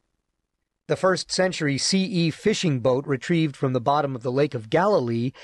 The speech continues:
is valued more highly than the artistic imagination of Renaissance painters for bringing the reader close to Saint Peter.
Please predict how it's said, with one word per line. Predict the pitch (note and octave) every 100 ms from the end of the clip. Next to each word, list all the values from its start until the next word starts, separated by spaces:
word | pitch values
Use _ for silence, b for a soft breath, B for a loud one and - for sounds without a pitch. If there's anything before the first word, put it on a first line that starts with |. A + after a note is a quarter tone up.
| B
is | E3+ B2+
valued | F#3+ G#3 F3+
more | C#3+ E3+ E3
highly | - G3 F#3+ C3
than | A#2+ B2
the | B2+
artistic | C3 B2+ F#3+ F#3+ G3+
imagination | F#3 E3+ C#3+ C#3+ D3 C#3
of | C#3+ A#2
Renaissance | C3+ G3 - F3+ D#3+ -
painters | - F3 F#3+ B2+ F#2 - - B B
for | D3+
bringing | B2+ E3 F3+ F3+
the | E3+
reader | D3+ D3 C#3
close | - - F3+ A#2 -
to | B2
Saint | - C3+ B2
Peter. | - F3+ A#2+ G2+